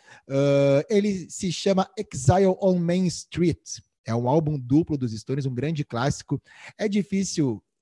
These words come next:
reunir fases dos Stones, mas a gente poderia, quem sabe, fazer uma divisão da seguinte maneira. Brian Jones foi o cara que criou, né, que fundou a banda, era o dono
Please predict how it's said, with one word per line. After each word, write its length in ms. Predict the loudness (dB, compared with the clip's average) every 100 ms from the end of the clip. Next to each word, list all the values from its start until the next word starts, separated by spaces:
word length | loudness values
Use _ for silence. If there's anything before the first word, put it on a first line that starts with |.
| _
reunir 560 | -2 0 0 -2 -6 -8
fases 440 | _ -8 -6 -6 -6
dos 140 | -6
Stones, 640 | -8 -2 0 2 -2 -12 -20 _ _
mas 440 | -14 -6 -4 0
a 40 | 0
gente 220 | 0 -2
poderia, 420 | -2 0 2 0
quem 260 | 0 -4 -4
sabe, 440 | -6 -4 -2 0
fazer 220 | -2 -2
uma 120 | -2 -2
divisão 360 | -4 -2 -2
da 60 | -4
seguinte 360 | -6 -8 -8 -4
maneira. 460 | -2 0 -2 -4 -16 _ _ -6
Brian 400 | 0 0 0 0
Jones 380 | 0 2 0
foi 140 | -2 -4
o 40 |
cara 200 | -2 -4
que 100 | -6
criou, 380 | -10 -8 -4 -4
né, 100 | -6
que 100 | -10
fundou 400 | -14 -12 -4 -2
a 60 | -2
banda, 340 | -2 -2 0
era 100 | -2
o 60 | -4
dono 560 | 0 2 2 0 -6